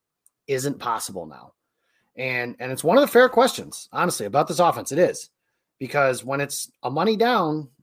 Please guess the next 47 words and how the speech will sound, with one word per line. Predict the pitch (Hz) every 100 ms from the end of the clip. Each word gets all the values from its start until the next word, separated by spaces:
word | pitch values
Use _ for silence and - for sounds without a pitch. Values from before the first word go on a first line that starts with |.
| -
I | 135
don't | 175 190
know | 196
who | 190
Green | 165 180 175
Bay's | 165 143
money | 143 139
player | - 127 95
is. | 87
And | 101
I've | 117
talked | 151 143
about | 147 135
that | 139 127
a |
lot | 120 113
in | 110
this | 107 -
space | 113 107 107
as | 123
well. | 113
So | -
I | 151
don't | 156
need | 143
to | 117
bore | 110 117
you | 110
guys | 107 104 101 - _ _ _ _
with | 120 -
that, | 110 104 -
but | 127 117 _ -
that's | 151 156
kinda | 185 190
my | 170 147
take | 160 165
on | 135
that. | 120
So | 147 123
I | 151
think | 185 202
at |
the | 156 160
end |
of | 165
the | 127
year, | 139 180 190